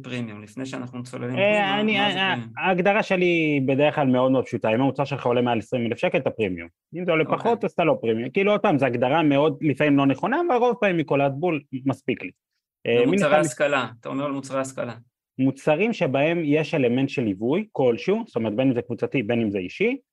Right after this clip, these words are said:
Speaker 2: אה, ושהעלות שלו היא מעל עשרים אלף שקל לתוכנית. עוד פעם, זה גם יכול, עשרים אלף שקל אם לשנה, זה, זה לא פרימיום, זה, זה, זה מינימום, אבל, אבל באופן כללי, בדרך כלל מדברים על פרימיום, מדברים על עשרות אלפים, לפעמים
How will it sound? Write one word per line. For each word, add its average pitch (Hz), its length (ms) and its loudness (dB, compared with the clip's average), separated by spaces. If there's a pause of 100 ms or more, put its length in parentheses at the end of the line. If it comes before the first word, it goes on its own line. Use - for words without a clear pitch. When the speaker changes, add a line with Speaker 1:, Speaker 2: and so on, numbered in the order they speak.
(360)
Speaker 2:
אה, 113 300 2
ושהעלות 127 720 2
שלו 226 400 0
היא 165 320 0 (180)
מעל 131 260 2
עשרים 120 240 -4
אלף 107 100 -4
שקל - 240 -4
לתוכנית. 165 520 -4
עוד 165 120 0
פעם, 117 200 0
זה 104 80 0
גם 107 140 0
יכול, 147 360 2
עשרים 151 280 0
אלף 147 140 2
שקל 156 200 -2
אם 131 160 2
לשנה, 143 360 2
זה, 123 220 0
זה 113 120 0
לא 135 180 2
פרימיום, 110 360 0
זה, 107 200 0 (960)
זה, 110 340 0
זה 113 160 0
מינימום, 131 560 2
אבל, 104 380 -2 (360)
אבל 131 240 0
באופן 233 320 2
כללי, 208 220 0
בדרך 139 160 2
כלל 127 100 2
מדברים 127 260 0
על 123 80 -2
פרימיום, 233 280 0
מדברים 143 300 2
על 113 80 0
עשרות 127 320 0
אלפים, 180 380 0
לפעמים 120 360 0